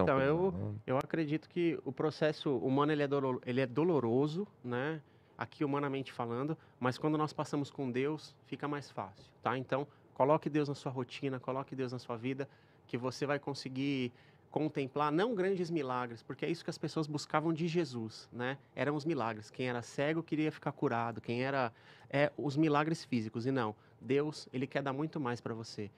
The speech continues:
Speaker 1: Ele quer dar a cura da sua alma, ele quer dar a cura, ele quer te dar a salvação, que é muito maior do que qualquer cura física, tá? Então, se coloque em Deus,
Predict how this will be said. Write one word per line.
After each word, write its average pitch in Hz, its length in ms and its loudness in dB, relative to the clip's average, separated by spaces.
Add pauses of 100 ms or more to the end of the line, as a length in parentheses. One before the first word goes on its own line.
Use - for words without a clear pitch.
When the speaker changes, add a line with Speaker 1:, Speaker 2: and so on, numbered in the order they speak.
(120)
Speaker 1:
Ele 117 140 -2
quer 127 180 0
dar 131 140 4
a 120 60 -2
cura 139 360 0
da 127 120 -2
sua 165 280 -4
alma, 107 300 -6 (100)
ele 110 140 -10
quer 123 160 -4
dar 127 140 -2
a - 20 -6
cura, 135 320 -2 (400)
ele 123 140 -4
quer 139 140 -4
te - 120 -4
dar 147 140 4
a - 20 0
salvação, 135 600 -4 (120)
que - 80 -6
é 123 60 -2
muito 165 340 -2
maior 120 320 -2
do 120 120 -10
que - 80 -4
qualquer 135 300 -2
cura 139 220 -2
física, 104 560 -12 (160)
tá? 123 160 -2
Então, 139 460 -2 (480)
se - 220 -12
coloque 151 380 4
em 147 100 0
Deus, 139 400 -4